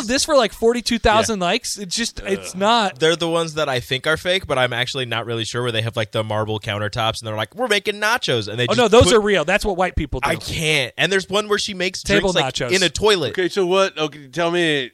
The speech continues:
Speaker 3: I, I'm now. I wanna know more about the nachos.
Speaker 1: Table nachos. So you have, like, an island table,
Speaker 3: Mm-hmm.
Speaker 1: and you basically just wipe everything off, put a, put a huge cover sheet on it. Whatever
Speaker 2: Sometimes
Speaker 1: it might
Speaker 2: they
Speaker 1: be.
Speaker 2: don't.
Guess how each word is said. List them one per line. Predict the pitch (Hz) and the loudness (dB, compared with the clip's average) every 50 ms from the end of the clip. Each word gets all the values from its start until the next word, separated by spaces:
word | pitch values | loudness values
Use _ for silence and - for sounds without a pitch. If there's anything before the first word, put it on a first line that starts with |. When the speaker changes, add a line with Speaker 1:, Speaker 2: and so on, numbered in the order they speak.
| - | -10
Speaker 3:
I, | 123 131 127 117 - | -10 -10 -10 -10 -6
I'm | 131 139 143 131 120 113 113 113 | -6 -4 -4 -4 -6 -12 -12 -8
now. | 120 120 113 107 107 - _ _ _ | -8 -6 -6 -8 -10 -12 _ _ _
I | 123 120 | -8 -6
wanna | 120 123 127 127 | -4 -4 -4 -4
know | 120 110 | -6 -6
more | 107 107 107 104 | -6 -6 -6 -6
about | 98 98 95 92 | -8 -8 -10 -12
the | - 95 | -14 -16
nachos. | 90 85 85 87 - - - - | -16 -16 -16 -18 -20 -20 -14 -4
Speaker 1:
Table | - 220 208 196 185 160 | 0 2 2 2 2 -2
nachos. | 139 120 110 - 117 101 101 - - - - _ _ _ | -4 -6 -8 -10 -12 -10 -10 -10 -12 -12 -14 _ _ _
So | - - - 202 185 180 165 147 - _ _ | -6 0 2 4 6 6 4 2 -2 _ _
you | - 160 170 151 180 | -4 -4 0 0 2
have, | 175 190 185 175 | 4 4 4 4
like, | 180 156 - | 2 0 0
an | 147 | -2
island | 139 143 160 160 165 170 175 180 165 - - 147 | 0 0 2 2 0 0 -2 -6 -8 -12 -16 -8
table, | - 170 160 156 156 160 175 131 | -4 -2 -2 0 -2 -2 -4 -6
Speaker 3:
Mm-hmm. | 127 123 _ _ _ _ _ _ _ _ _ _ _ _ _ | -10 -14 _ _ _ _ _ _ _ _ _ _ _ _ _
Speaker 1:
and | - 165 170 156 147 139 131 131 117 - _ _ _ _ _ _ | -6 -4 -4 -2 -4 -4 -4 -6 -6 -8 _ _ _ _ _ _
you | 139 151 151 | -10 -6 -2
basically | 170 165 156 - 165 170 160 | -2 -2 -2 -2 -2 0 0
just | 151 143 131 | -2 -2 -4
wipe | 131 120 127 143 151 151 | -4 -2 0 0 2 0
everything | 180 160 165 151 - 151 | 0 -2 -2 -4 -4 -4
off, | 143 139 135 - | -4 -4 -2 0
put | - 160 | 0 0
a, | 143 131 120 - _ _ _ _ | 2 0 -2 -8 _ _ _ _
put | - 151 139 123 | -4 -4 -4 -4
a | |
huge | 113 151 156 160 160 160 135 - - - _ _ _ _ _ _ _ _ _ _ | -4 -2 0 2 2 0 -2 -6 -10 -12 _ _ _ _ _ _ _ _ _ _
cover | - 170 151 131 123 120 123 - _ - | 2 2 2 2 0 -4 -6 -8 _ -6
sheet | - - - 139 139 135 - - | -6 -4 -4 -4 -6 -8 -8 -8
on | 127 127 123 127 | -8 -6 -6 -6
it. | 127 - | -6 0
Whatever | - 170 160 - | 2 2 4 6
Speaker 2:
Sometimes | 185 175 170 165 | 6 6 6 6
Speaker 1:
it | 127 | 4
might | 170 | 2
Speaker 2:
they | 165 | 4
Speaker 1:
be. | 156 | 6
Speaker 2:
don't. | 165 185 233 - - | 4 4 4 0 -4